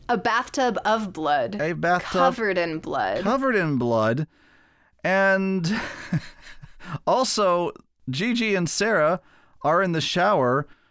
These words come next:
Speaker 2: rinsing off blood. Not only rinsing off blood, but really licking themselves as well, because they themselves are covered in blood as well. We have to assume it's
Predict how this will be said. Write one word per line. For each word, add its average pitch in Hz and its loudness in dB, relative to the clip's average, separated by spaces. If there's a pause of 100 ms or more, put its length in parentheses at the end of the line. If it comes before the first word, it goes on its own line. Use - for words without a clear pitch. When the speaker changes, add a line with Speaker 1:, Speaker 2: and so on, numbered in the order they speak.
(360)
Speaker 2:
rinsing 175 -2 (220)
off 214 -4
blood. 107 0 (340)
Not 269 2
only 285 2
rinsing 202 -2
off 190 -2
blood, 139 -2
but 151 -4
really 220 -4 (200)
licking 185 -4
themselves 156 -2
as 143 -6
well, 175 -2
because 143 -4
they 202 -2
themselves 190 -2
are 127 0
covered 147 -4 (160)
in 143 -6
blood 143 0 (640)
as 165 -4
well. 156 0 (1120)
We 139 -2
have 123 0
to 147 -2
assume 196 0 (480)
it's 156 -8